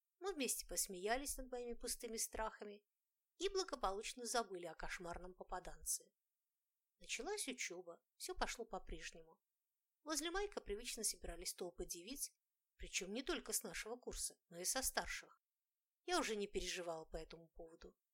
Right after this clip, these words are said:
Ну, если только совсем капельку, когда какая-нибудь студентка без комплексов и норм морали норовила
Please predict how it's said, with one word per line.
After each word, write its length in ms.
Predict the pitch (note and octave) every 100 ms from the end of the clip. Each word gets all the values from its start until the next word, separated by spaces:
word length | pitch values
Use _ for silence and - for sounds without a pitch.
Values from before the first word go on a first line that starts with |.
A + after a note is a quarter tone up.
| _ _ _ -
Ну, 80 | D4+
если 280 | B3+ B3+
только 280 | A3 G#3+ -
совсем 460 | G#3 A3+ - D#4+ C4+
капельку, 600 | A#3 B3 B3 - - D#3+ _ _ _
когда 260 | G#3 G#3+
какая-нибудь 540 | G#3+ A3 A3 G3+ G3 G3+
студентка 520 | - G#3 A3 G3+ G3
без 180 | G3 G3+
комплексов 600 | - B3 - F#3 - F#3+
и 60 |
норм 280 | G3+ B3+ A3+
морали 400 | G#3 G3+ A#3+ A#3+
норовила 480 | F3 F3+ F#3 G#3 G3+